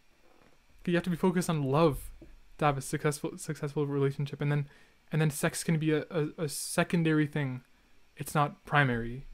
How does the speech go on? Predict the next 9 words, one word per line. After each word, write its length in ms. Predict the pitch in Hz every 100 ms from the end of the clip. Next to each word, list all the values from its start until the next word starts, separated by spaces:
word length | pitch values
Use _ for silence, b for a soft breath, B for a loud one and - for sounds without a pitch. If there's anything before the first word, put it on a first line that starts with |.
| -
which, 360 | 135 123 - - -
which 280 | 151 - - - -
with 180 | 156 -
lust 400 | 135 190 - 160
it 120 | 147
is. 300 | 151 - - - b b b b b b b b b
So, 420 | - 156 151 143 - - - - - - - - _ - - - -
yeah, 360 | 175 143 123 120 - - - - _ _ _ _ -
um, 540 | 196 139 131 123 127